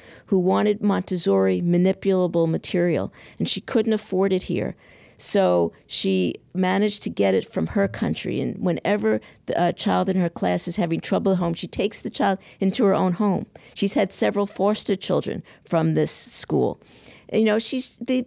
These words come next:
these women go way beyond, you know, what, what, you know, the minimal job requirements, and give of themselves and of their love, and they get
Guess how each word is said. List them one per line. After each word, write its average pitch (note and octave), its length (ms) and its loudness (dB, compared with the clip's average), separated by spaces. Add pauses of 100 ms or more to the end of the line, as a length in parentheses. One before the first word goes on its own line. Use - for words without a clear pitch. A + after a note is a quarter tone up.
(160)
these B3 240 0
women C#4+ 320 2
go A3 180 2
way C4+ 680 2
beyond, A3+ 760 0 (360)
you G3+ 80 2
know, D3 380 2
what, F3+ 380 2
what, F3+ 360 0
you F3+ 120 -2
know, D3 200 0
the F#3 100 -2
minimal F3+ 460 2
job E3 340 -2
requirements, D3 600 -4
and - 320 -2
give C4 200 0
of B3 200 2
themselves G#3 720 0
and E3+ 120 0
of E3 180 -2
their E3 180 2
love, G#3+ 480 2 (420)
and G3+ 240 2
they A3 80 4
get B3 400 0